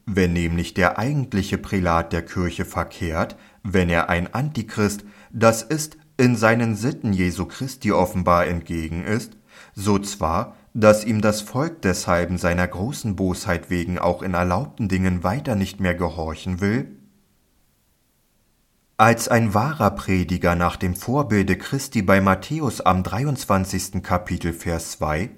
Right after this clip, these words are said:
sofort mit allen Fug predigen und sagen kann, ja predigen und sagen muss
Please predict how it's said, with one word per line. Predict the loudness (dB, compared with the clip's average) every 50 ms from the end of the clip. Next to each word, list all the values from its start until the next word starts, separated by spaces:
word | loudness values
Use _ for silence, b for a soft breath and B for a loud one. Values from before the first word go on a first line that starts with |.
| B B B B B B B B
sofort | -4 2 2 2 2 0 -2 0 0 0 0 -2 0
mit | -2 0 4
allen | 4 4 6 6 2 0
Fug | -2 -4 -4 -4 -4 -4 -8
predigen | -10 -6 -4 -4 -4 -2 -2 0 2 2 2 2
und | 0 -2 -4 -2
sagen | -2 -2 -2 -2 -2 -2 -4 -6
kann, | -4 -4 -4 -4 -4 -8 B B B B B B B B B
ja | B 8 8 8
predigen | 8 6 -2 -4 -2 -2 -2 -2 -2 0 2 2 2 2
und | 2 0 0 2
sagen | 0 0 0 0 -2 0 0 2
muss | 4 2 2 0 -2 -8 -12 -16